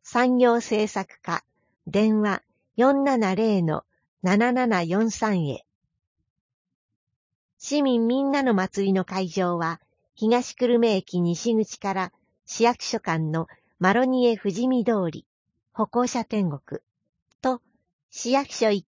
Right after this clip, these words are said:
階屋内屋外広場、市民プラザホール、西口北公園です。会場には各種展示会、市内や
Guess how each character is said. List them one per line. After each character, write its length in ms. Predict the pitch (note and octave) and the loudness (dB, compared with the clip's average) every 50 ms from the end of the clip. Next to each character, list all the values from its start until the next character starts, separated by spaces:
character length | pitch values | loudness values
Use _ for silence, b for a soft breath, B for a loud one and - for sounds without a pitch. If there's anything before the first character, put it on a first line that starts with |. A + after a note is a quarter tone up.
| _ - | _ -8
階 280 | - A#3 A#3+ A#3 - - | -4 -2 -2 -2 -2 -2
屋 280 | F#3+ F#3+ - - C#4 | -4 -4 -2 -2 0
内 280 | B3+ A#3+ G3+ E3+ D#3 - | 2 2 2 2 0 -4
屋 260 | - F3+ - - C4 C4+ | -6 -8 -6 -2 -2 2
外 240 | C4+ B3+ A#3 A3+ | 2 2 2 2
広 320 | G#3 - - G#3+ F3+ G3 - | 0 -2 -2 -2 -2 -2 -2
場、 200 | - C3 - _ _ _ _ _ _ _ _ _ _ _ _ _ _ _ _ _ | -4 -6 -6 _ _ _ _ _ _ _ _ _ _ _ _ _ _ _ _ _
市 300 | - - - - C4+ C#4 | -20 -14 -6 -2 0 2
民 240 | C4 C4 A3 G3 F3+ | 4 4 4 2 2
プ 140 | - - G3+ | 0 -2 0
ラ 120 | A3 B3+ | 0 0
ザ 160 | B3 C4 B3 | 0 0 -2
ホ 180 | A#3 - A3 A3 | 0 0 0 0
ー 120 | G#3 F#3+ | 0 0
ル、 180 | E3+ D#3 - _ _ _ _ _ _ _ _ _ _ _ _ _ _ _ _ - | -2 -4 -8 _ _ _ _ _ _ _ _ _ _ _ _ _ _ _ _ 0
西 280 | F#3+ G3+ G3 - C#4 | 0 0 0 0 -2
口 280 | C#4+ C#4+ C#4 - - - | -2 -2 -2 -4 -10 -18
北 260 | - - - B3+ B3+ | -8 -2 0 0 0
公 280 | - - A#3 A#3 A3+ G#3 | 0 -2 -2 0 0 0
園 200 | F3+ E3 D#3 D#3 | 0 0 -2 -4
で 120 | D3+ D#3+ | -6 -8
す。 200 | - - - _ _ _ _ _ _ _ _ _ _ _ _ _ _ _ _ _ _ _ _ _ _ _ _ - | -10 -12 -20 _ _ _ _ _ _ _ _ _ _ _ _ _ _ _ _ _ _ _ _ _ _ _ _ -4
会 180 | - C#4 C#4 | -2 0 0
場 220 | A#3 - C#4 C4+ C4 | 2 4 4 4 4
に 180 | B3 B3+ B3 | 4 4 4
は 220 | G#3 F3 F3 F3 _ _ _ _ _ - | 4 4 2 0 _ _ _ _ _ 2
各 240 | - B3+ C4 - - | 2 2 2 2 -4
種 160 | - G#3 G#3+ | -8 -8 -6
展 300 | - - G#3 G#3 G3+ F#3 | -2 0 0 2 2 0
示 120 | F3+ G3 | -2 -6
会、 300 | - - D#3+ D3+ C3 - _ _ _ _ _ _ _ _ | -6 -6 -6 -6 -8 -12 _ _ _ _ _ _ _ _
市 240 | - - - C#4+ C#4+ | -16 -10 -6 -2 0
内 300 | C#4 C4 A#3+ G#3+ G3 F#3 | 2 2 2 2 0 -2
や 200 | F#3 F3+ E3+ | -2 -4 -4